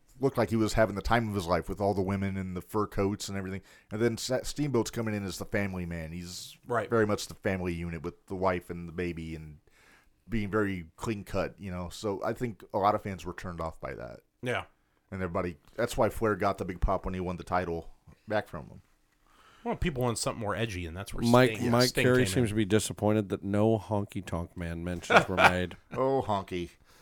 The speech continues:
Speaker 2: Greatest Intercontinental Champion of all time.
Speaker 1: That's right.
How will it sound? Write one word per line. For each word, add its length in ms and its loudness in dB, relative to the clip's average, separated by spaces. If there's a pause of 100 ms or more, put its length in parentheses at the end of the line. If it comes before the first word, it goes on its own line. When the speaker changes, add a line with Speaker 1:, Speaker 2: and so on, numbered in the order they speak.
(720)
Speaker 2:
Greatest 280 2
Intercontinental 560 0
Champion 400 -6
of 100 -8
all 140 -6
time. 420 -12
Speaker 1:
That's 180 -20
right. 240 -8